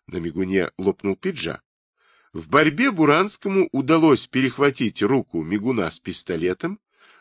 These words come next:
но когда он выкручивал ее, от этого и синяки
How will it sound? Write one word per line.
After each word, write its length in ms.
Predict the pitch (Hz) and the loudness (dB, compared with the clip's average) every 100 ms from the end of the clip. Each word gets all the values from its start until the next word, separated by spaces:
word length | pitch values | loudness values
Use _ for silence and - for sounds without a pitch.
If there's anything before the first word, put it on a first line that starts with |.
| - | 0
но 200 | 104 170 | 4 6
когда 460 | 185 170 139 165 139 | 4 2 2 4 6
он 180 | 120 | 4
выкручивал 840 | 95 123 131 196 277 - 131 95 80 | 2 0 2 2 2 0 -2 -2 -2
ее, 340 | 73 67 64 _ _ | -6 -8 -12 _ _
от 180 | - 87 | -14 -4
этого 280 | 82 - 82 | -4 -2 -4
и 120 | 95 | -4
синяки 640 | 107 - 196 262 - 80 | -6 -10 -10 -10 -10 -12